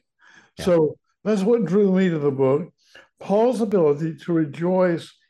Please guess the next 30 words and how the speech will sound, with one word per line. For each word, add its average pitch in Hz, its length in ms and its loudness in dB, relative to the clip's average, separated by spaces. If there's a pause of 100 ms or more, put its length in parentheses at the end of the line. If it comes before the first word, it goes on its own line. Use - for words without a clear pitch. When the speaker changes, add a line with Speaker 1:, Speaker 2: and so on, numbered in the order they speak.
(160)
Speaker 2:
even 262 380 2
when 202 120 2
the 180 100 0
jail 175 360 0
doesn't 190 520 0
open 151 340 -2
up 147 260 -8 (760)
and 156 140 -4
he's 151 240 -2
facing 160 560 -2
a 190 160 -6
death 170 340 -2
sentence. 131 640 -14 (380)
So 156 200 -2
that 247 180 0
caught 277 240 0
my 196 180 0
attention. 180 760 -4 (560)
And 151 600 -2
Paul 285 360 -2
tells 220 400 0
us 147 320 -2
in 160 160 -6
chapter 156 560 -6 (500)
three, 170 680 -2 (420)
uh, 139 340 -2
especially 165 600 -4
two 170 280 0
and 160 180 -4
three, 180 520 -4